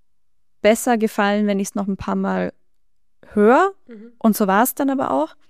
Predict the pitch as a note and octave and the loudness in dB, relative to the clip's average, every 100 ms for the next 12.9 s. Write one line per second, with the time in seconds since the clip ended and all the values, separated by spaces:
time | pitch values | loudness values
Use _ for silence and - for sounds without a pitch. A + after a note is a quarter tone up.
0 | _ _ _ _ G#3+ A3+ A#3 A3 G#3+ G#3+ | _ _ _ _ 0 2 2 2 0 0
1 | G#3 - A3 C4 - - A#3 - A#3+ A3 | -2 -2 0 0 -2 -4 -4 -4 -4 -2
2 | A3+ - A3 G3+ G#3 A3 - A3 G#3+ A3 | -4 -4 -4 -4 -2 -4 -4 -4 -4 -4
3 | G#3 G#3 G3+ G3 G3 F#3+ F#3+ G3+ F#3+ G3 | -2 -2 -2 -4 -2 -4 -6 -8 -10 -6
4 | A#3+ A#3 A3+ - A#3+ A#3+ A3+ G3 G3 G3 | -6 -4 -6 -4 0 0 0 0 0 0
5 | G3+ - G3+ G3+ F#3+ F#3 - F#3 F#3 G#3 | -4 -8 -8 -4 -4 -4 -4 -2 -2 -2
6 | B3 - B3 - A#3 A3+ A3+ - G#3 G#3 | -4 -6 -6 -4 -4 -4 -6 -4 0 0
7 | A3 A3 - - G#3 G3 - B3+ C#4 C#4+ | 2 0 -2 -4 -4 -4 0 0 2 0
8 | C#4+ D#4 _ - - _ _ - A3 G3+ | -2 -2 _ -20 -20 _ _ -4 0 2
9 | G3+ G3+ F#3+ F#3+ F#3 F#3 F#3 _ _ _ | 0 -2 -2 0 2 0 -4 _ _ _
10 | _ _ _ - - - - G3 G#3 A3 | _ _ _ -20 -20 -20 -10 2 4 4
11 | A3+ G3+ G#3 - - C4 A3+ C#4 F4 D#4 | 2 0 -2 -2 0 0 2 2 4 4
12 | - A#3+ C#4 F4+ - F4 - - - | 4 4 2 0 0 0 0 -10 -16